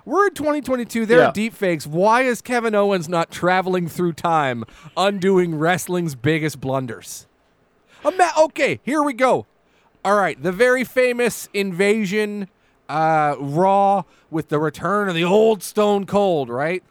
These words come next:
Speaker 2: Yep.
Speaker 1: Fucking the entire W C W is in the entire arena beating up every single W W F guy they can find, right?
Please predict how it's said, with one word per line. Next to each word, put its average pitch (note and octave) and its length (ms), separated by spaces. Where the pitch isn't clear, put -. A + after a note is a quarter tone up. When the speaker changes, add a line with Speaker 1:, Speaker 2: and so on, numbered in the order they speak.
Speaker 2:
Yep. C#3+ 200
Speaker 1:
Fucking E3 240
the D#3 100
entire F#3 420
W G3 240
C F#3+ 120
W F3 340
is C#3+ 100
in D3+ 80
the D3 140
entire C4 720
arena A#3 400
beating F#3+ 380
up F3 240
every G#3+ 260
single G3+ 280
W F3 280
W E3 180
F D#3 120
guy D#3+ 180
they D3 100
can C3 160
find, A2+ 320
right? A#3 240